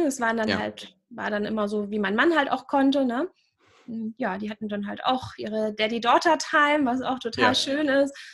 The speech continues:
Speaker 1: Ja, und hab mich dann auch ausprobiert, hab ein paar Sachen iteriert und
Speaker 2: Mhm.
Speaker 1: mich da so, so lang gehangelt. Und das hat dazu geführt, ohne dass das die Absicht war,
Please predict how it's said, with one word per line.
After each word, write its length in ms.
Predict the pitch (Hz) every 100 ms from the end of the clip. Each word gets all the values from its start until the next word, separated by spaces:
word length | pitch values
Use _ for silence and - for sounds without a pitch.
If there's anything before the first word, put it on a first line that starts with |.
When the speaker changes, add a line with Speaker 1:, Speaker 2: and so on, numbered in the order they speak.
| - - _ _ _ _ _ _ _ -
Speaker 1:
Ja, 280 | 262 294 233
und 120 | 262
hab 100 | 262
mich 140 | 330
dann 160 | 330 294
auch 180 | 262 262
ausprobiert, 880 | - 311 - 359 294 311 311 302 254
hab 120 | 247
ein 60 |
paar 120 | 247 226
Sachen 300 | 254 262 247
iteriert 760 | - 277 269 254 254 254 254 - - - _
und 120 | 233
Speaker 2:
Mhm. 60 | 247
Speaker 1:
mich 120 | 254
da 160 | 247 240
so, 300 | 247 269 262
so 100 | 262
lang 220 | 269 269
gehangelt. 380 | 208 202 196 202
Und 180 | 208 214
das 220 | 214 -
hat 140 | 262
dazu 260 | 247 247 233
geführt, 640 | 220 - 226 294 - - _
ohne 240 | - 294 330
dass 160 | 262 -
das 120 | -
die 140 | -
Absicht 580 | - - - 185 - -
war, 340 | 190 196 339